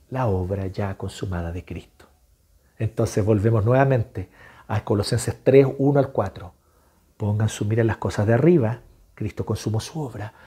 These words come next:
Pongan su mira en las cosas de arriba, Él ya murió y resucitó por sus pecados y Él ya los perdonó. Él está a la diestra de Dios Padre intercediendo a favor de ustedes. Pongan su mira en las cosas de arriba, Él pronto volverá en gloria y majestad y entonces ustedes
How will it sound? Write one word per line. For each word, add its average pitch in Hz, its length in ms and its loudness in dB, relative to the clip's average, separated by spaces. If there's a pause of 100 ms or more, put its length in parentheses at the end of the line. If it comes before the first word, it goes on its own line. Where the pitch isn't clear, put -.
(240)
Pongan 117 260 4
su 117 140 0
mira 110 140 2
en 120 60 6
las 110 100 0
cosas - 260 0
de 120 80 4
arriba, 135 380 4
Él 110 140 0
ya 113 120 0
murió 107 320 2
y 127 40 6
resucitó 139 640 0
por 151 120 2
sus - 180 -2
pecados 151 720 0 (360)
y 120 120 4
Él 113 120 4
ya 110 100 0
los 107 100 0
perdonó. 127 540 2 (720)
Él 110 120 2
está 104 260 0
a - 20 4
la 104 120 4
diestra 120 360 4
de 131 100 6
Dios 135 160 4
Padre 135 280 4
intercediendo 123 540 0
a - 40 -4
favor 123 220 0
de 131 80 -2
ustedes. 113 600 -6 (760)
Pongan 120 260 6
su 120 160 2
mira 120 160 6
en 131 60 8
las 123 100 4
cosas 127 280 4
de 139 80 8
arriba, 143 460 6
Él 117 140 0
pronto 117 360 -2
volverá 120 360 2
en 127 120 -2
gloria 131 220 2
y 139 40 0
majestad 147 540 0
y 139 60 2
entonces 202 340 -2
ustedes 139 480 2